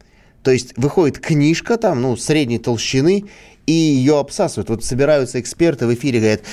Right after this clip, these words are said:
«Сенсация! Мы знали, знаем теперь, чем занимался Билл Клинтон в Индии, в сувенирной лавке.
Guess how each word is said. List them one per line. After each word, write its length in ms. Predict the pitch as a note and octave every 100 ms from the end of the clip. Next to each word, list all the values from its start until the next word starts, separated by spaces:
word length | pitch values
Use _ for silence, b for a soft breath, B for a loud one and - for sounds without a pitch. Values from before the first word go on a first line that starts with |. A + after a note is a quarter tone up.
| B B
«Сенсация! 1040 | B - D#3+ D3 - D#3 A2+ - A2 E2 - b b
Мы 300 | B2 F3+ F#3+
знали, 580 | C3+ C#3+ E3+ F3+ E3 E3 D#3+
знаем 480 | A2+ A#2+ D#3 C#3 B2+
теперь, 340 | B2 C3 F3
чем 300 | - F3 D#3+
занимался 560 | A#2+ C3+ C#3 C3+ B2 B2+
Билл 240 | G#2+ B2+
Клинтон 580 | A#2 D3+ E3 D#3+ E3 D3+
в 180 | B2+ E3
Индии, 520 | G#3 A#2+ F#2+ E2+ - - -
в 120 | -
сувенирной 520 | - C#3+ C#3+ D#3+ D#3+
лавке. 380 | F#3+ F3+ A2+ -